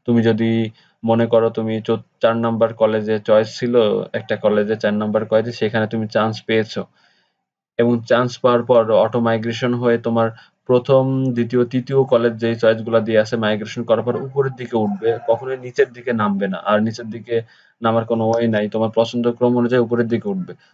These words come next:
তো অনেকে আছো যারা, আহ, মাইগ্রে-, প্রথম পর্যায়ে মাইগ্রেশনে এক কলেজে ছিল, আহ, প্রথম পর্যায়ে যে প্রাথমিক মেরিট লিস্ট একরকম ছিল, মাইগ্রেশন করে আবার ভালোটাই উপরের দিকে চলে গেছে।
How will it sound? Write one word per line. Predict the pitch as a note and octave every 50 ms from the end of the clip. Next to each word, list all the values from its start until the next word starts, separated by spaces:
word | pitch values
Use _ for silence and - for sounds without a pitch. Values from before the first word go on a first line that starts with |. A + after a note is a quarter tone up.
| _ _ -
তো | C3
অনেকে | C3 C3+ C#3 C3+ C3+ C#3
আছো | B2+ B2 A#2+ - C3 A#2+
যারা, | A2 A#2 A2+ A2 A2+ A2+ A2 - - - _ _ -
আহ, | A2+ A2+
মাইগ্রে-, | A2 A2 A2 G#2+ A2 A2
প্রথম | - A#2+ A2+ - A#2+ A#2
পর্যায়ে | A#2+ A#2 A2+ A#2 A2
মাইগ্রেশনে | A2 A2 A2 A2 A2+ - B2 A#2 A2+ A2+ A2+ A2+ A2+ A2+ G#2 - - _ -
এক | A#2+ - -
কলেজে | - A#2 A#2 A2+ A2+ A#2+ A#2+
ছিল, | - - C3+ C3 C3+ C#3+ B2+ - - _ _ _ _
আহ, | - G#2+ G#2+ G#2+ G#2 G2 - - A2 G#2
প্রথম | - - A2+ G#2+ A#2 A#2
পর্যায়ে | A#2 A#2+ A2+ G#2+ A#2 A2+ A2+
যে | G#2+ A2+ A2+ A2+ G#2+
প্রাথমিক | G#2 _ _ _ - G#2+ A2 - A#2 A2+ A2 A2
মেরিট | A2 A2 A2 A2+ A2+ A2+ A#2
লিস্ট | A#2 A2+ A2+ -
একরকম | A2+ A2+ A2+ A2+ A2+ A#2 A#2+
ছিল, | A#2 - B2+
মাইগ্রেশন | A#2 A2 G#2+ G#2+ G#2+ G#2+ G2+ - A2+ A2+
করে | A2 - G#2+ G#2+
আবার | G#2 G#2 G#2+ G#2
ভালোটাই | G2 G#2 G#2 G#2 G#2+ G2+ - A2 G#2+ G2+ - - _ _ _ _ _ -
উপরের | A#2+ A2+ A#2+ A2+ A2 G#2
দিকে | G#2 A2+ G#2 - A#2+ A#2
চলে | A#2 A#2 C3 B2 A#2 G#2+
গেছে। | F#2+ G2 G2 - F#2+